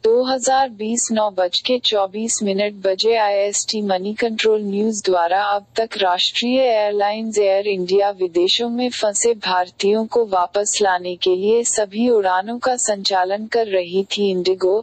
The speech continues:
इंटरग्लोब एविएशन, विदेश में अटके भारतीयों को वापस लाने के लिए वंदे भारत मिशन में शामिल हो जाएगा।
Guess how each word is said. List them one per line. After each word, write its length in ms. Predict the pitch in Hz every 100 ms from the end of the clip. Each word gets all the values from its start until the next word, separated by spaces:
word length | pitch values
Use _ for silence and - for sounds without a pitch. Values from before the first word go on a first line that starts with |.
| -
इंटरग्लोब 760 | 233 226 269 254 254 269 247
एविएशन, 800 | 220 202 185 185 190 - 214 214 233
विदेश 560 | 196 196 220 240 - 240
में 160 | 220
अटके 400 | 196 175 - 160 151 - _ _ _ _ _ _ _ -
भारतीयों 600 | 190 190 202 - 269 294
को 180 | 294 285
वापस 540 | 226 190 - 208 214 220
लाने 340 | 190 175 180
के 200 | 175 180
लिए 240 | 175 190 220
वंदे 400 | 196 185 185 226
भारत 520 | 208 185 180 208 214
मिशन 360 | 202 180 185 180
में 200 | 190 220
शामिल 520 | - 202 185 190 202
हो 160 | 180 170
जाएगा। 520 | 165 156 151 151